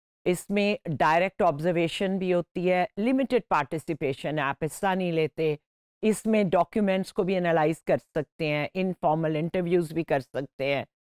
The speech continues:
सर्वेज भी कर सकते हैं। अब ये भी फील्ड में है। ये जापान का एक शहर है क्योटो, जहाँ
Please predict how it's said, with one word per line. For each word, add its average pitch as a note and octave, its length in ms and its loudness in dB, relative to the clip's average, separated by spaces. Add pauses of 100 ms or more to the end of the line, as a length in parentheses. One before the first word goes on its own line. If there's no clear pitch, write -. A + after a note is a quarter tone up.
(260)
सर्वेज G3+ 440 4
भी G3 100 2
कर E3+ 180 2
सकते - 420 -6
हैं। C#3 200 -2 (280)
अब F#3+ 180 2
ये B3 100 4
भी B3+ 140 4
फील्ड E3+ 440 0
में C#3 160 0
है। C3 180 -2 (240)
ये C#3+ 140 -6
जापान E3 420 -2
का G#3+ 120 -4
एक F#3 100 -4 (100)
शहर C#3+ 280 -4
है C3+ 60 -6
क्योटो, C3 600 -4 (440)
जहाँ F3 400 0